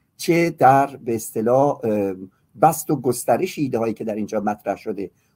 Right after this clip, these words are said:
رجوع بکنند، حتماً با ذکر تاریخ این گفتار و عنوان این گفتار در رادیو زمانه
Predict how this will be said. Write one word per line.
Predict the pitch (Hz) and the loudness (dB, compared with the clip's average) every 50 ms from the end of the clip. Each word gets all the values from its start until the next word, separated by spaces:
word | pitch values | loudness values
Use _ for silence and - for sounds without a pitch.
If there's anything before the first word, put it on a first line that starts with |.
| - | -6
رجوع | 131 120 135 131 131 135 127 110 | 0 2 2 2 2 0 -2 0
بکنند، | 120 113 117 - 127 120 135 147 160 170 170 160 _ _ _ _ _ _ _ | 0 -2 0 0 0 2 2 2 0 0 -2 -6 _ _ _ _ _ _ _
حتماً | - - 175 175 - - 190 196 202 208 202 - _ - 147 120 117 110 | -8 -8 -8 -6 -4 2 4 4 4 4 2 -4 _ -8 -8 -6 -2 2
با | 127 120 117 | 2 2 2
ذکر | 117 123 165 196 196 - - 170 147 147 147 | 2 0 -2 -2 -2 -4 -6 -4 -2 -2 -2
تاریخ | 147 - - 123 113 110 123 170 185 - | -4 -4 0 2 2 2 2 -2 -6 -4
این | - 131 110 104 | -4 -4 -4 -2
گفتار | 90 101 95 - - - 107 98 85 - _ _ _ _ _ _ _ - | -2 -4 -6 -6 -4 -4 -2 -2 -2 -4 _ _ _ _ _ _ _ 0
و | 107 - 135 - - | 0 2 2 2 0
عنوان | 131 127 123 120 117 160 202 196 | 0 2 2 4 4 4 4 4
این | 185 156 135 120 | 2 0 0 0
گفتار | 101 110 104 - - 110 95 87 90 - _ - | -2 -4 -6 -4 -4 -4 -4 -4 -6 -10 _ 0
در | 104 107 107 | 2 2 2
رادیو | 98 107 113 110 104 110 117 110 | 2 0 0 0 2 2 0 0
زمانه | - - 117 110 113 110 110 123 147 170 185 185 | 2 2 2 2 2 2 0 -2 -2 -4 -4 -8